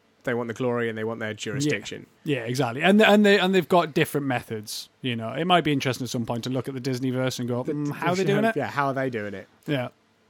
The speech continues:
Speaker 1: Um, and the other thing is Toontown, which, uh, like, it's interesting that these things always have a studio at the front of them. There's the Disney
Speaker 2: Yeah.
Speaker 1: Studios, there's the Warner Brothers Studios, and then there's Maroon Studios.
Speaker 2: Yeah.
Speaker 1: Now, Maroon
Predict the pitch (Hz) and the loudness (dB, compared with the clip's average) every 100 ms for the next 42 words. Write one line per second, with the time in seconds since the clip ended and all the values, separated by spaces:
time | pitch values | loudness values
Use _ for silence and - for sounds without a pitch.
0 | _ _ _ 160 151 147 151 151 _ _ | _ _ _ 0 4 4 2 -4 _ _
1 | 147 147 185 180 160 139 123 - 147 117 | -2 2 2 2 -2 -2 -2 -2 0 0
2 | 110 101 95 107 _ - 143 143 - 135 | -4 -8 -10 -16 _ -2 0 0 0 4
3 | 131 131 127 _ _ _ _ _ _ _ | 4 2 0 _ _ _ _ _ _ _
4 | _ - _ _ _ _ 170 156 - - | _ -20 _ _ _ _ 2 2 0 -2
5 | 175 220 226 214 196 175 165 160 156 - | 2 2 2 -2 -2 -2 -2 -2 -2 -2
6 | 147 131 139 135 127 123 131 120 - - | -4 -2 -2 -2 -2 -2 -2 -2 -4 -2
7 | 123 123 123 131 131 - 127 135 131 131 | -2 0 0 -2 -6 -6 -6 -6 -8 -8
8 | 131 - 139 180 165 151 131 143 147 139 | -12 -8 4 8 10 8 6 2 -2 -2
9 | 123 131 131 117 113 - 120 110 107 104 | -4 -2 -4 -4 -8 -6 -6 -4 -6 -6
10 | 104 _ _ _ _ _ 123 135 135 135 | -10 _ _ _ _ _ -2 0 0 0
11 | 123 147 143 156 170 - 165 156 156 170 | 0 2 4 2 0 -4 -4 -2 -4 -4
12 | 170 139 131 123 139 135 131 135 _ _ | -4 0 0 0 2 2 2 -2 _ _
13 | _ _ _ _ _ _ - 156 185 214 | _ _ _ _ _ _ -2 2 4 4
14 | 226 226 | 2 -4